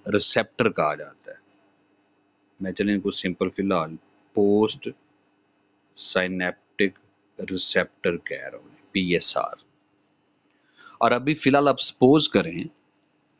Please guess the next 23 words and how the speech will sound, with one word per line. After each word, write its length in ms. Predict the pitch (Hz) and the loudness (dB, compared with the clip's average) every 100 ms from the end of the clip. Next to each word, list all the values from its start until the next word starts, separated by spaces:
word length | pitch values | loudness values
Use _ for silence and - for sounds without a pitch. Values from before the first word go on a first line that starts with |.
| _ _ _ _ _ - | _ _ _ _ _ -4
कि 80 | 120 | 0
जो 140 | 123 | 2
पोस्ट 440 | 117 120 120 147 147 | 2 4 6 6 2
सिनेप्टिक 460 | 131 117 - 117 | -2 -2 -2 -2
membrane 560 | 117 104 92 95 98 107 | 2 2 0 0 2 2
है 120 | 113 | 2
बेटा, 320 | 110 104 117 | 2 0 2
ये 200 | 117 117 | 2 2
अभी 200 | 110 110 | 4 4
resting 560 | 95 104 - - 127 123 | 4 2 0 0 2 4
membrane 440 | 110 98 95 90 | 4 2 2 0
potential 520 | 85 80 85 - 85 78 | -4 -8 -6 -6 -6 -8
पे 60 | 65 | -8
है, 260 | - - _ _ _ _ _ _ _ _ _ _ _ _ - | -10 -16 _ _ _ _ _ _ _ _ _ _ _ _ -2
यानी 140 | 95 101 | 4 4
इसके 240 | - 113 | 4 0
बाहर 320 | 87 92 104 | 0 2 2
वाली 140 | 113 113 | 0 -4
side 280 | 110 98 | -2 0
पे 100 | 92 | -2
positive 520 | 92 90 85 87 113 123 | -4 -4 -6 -2 -2 0
charge 380 | 135 123 123 | 2 2 2
है 180 | 131 - | 0 -2